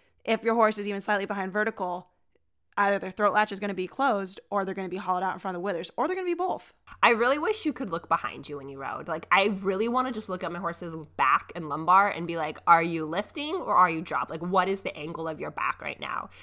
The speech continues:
Speaker 2: 'Cause, right, their back should be level.
Speaker 1: Yeah.
Speaker 2: And I see so many, like, times when the horse looks great in front of the saddle,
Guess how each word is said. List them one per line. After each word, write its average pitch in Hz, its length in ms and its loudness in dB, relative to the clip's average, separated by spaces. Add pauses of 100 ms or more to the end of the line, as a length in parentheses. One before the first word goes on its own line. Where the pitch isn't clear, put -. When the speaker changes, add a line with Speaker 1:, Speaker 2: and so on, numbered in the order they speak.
(120)
Speaker 2:
'Cause, 247 120 -2
right, 208 120 2
their 185 120 2
back 214 280 10
should 202 200 -6
be 170 160 -2
level. 165 640 2
Speaker 1:
Yeah. 175 320 -6
Speaker 2:
And 196 100 6
I 175 120 6
see 196 200 -4
so 185 320 0
many, 180 280 -4
like, 165 200 -4
times 175 400 -2
when 170 80 -6
the 170 80 -4
horse 180 220 -2
looks 170 180 -8
great 175 380 -2
in 160 100 -8
front 277 300 2
of 220 80 -4
the 196 100 0
saddle, 170 460 2